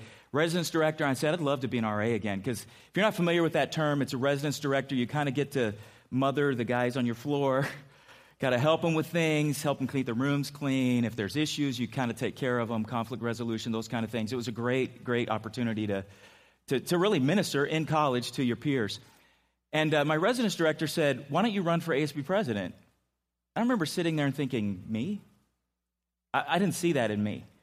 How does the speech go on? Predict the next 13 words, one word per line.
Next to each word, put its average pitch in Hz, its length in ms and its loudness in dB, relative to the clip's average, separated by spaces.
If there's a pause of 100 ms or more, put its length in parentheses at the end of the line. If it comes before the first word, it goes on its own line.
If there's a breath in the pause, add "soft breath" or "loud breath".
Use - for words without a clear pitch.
(500)
I 147 80 4
didn't 170 140 2
see, 147 500 2
I, 165 160 -6 (560)
I'm 117 180 -2
new 131 300 -2
kinda 131 280 -2
here 135 200 0
still. 127 380 -2
I - 20 0
felt - 260 -4
new, 117 360 -2
and, 87 160 -6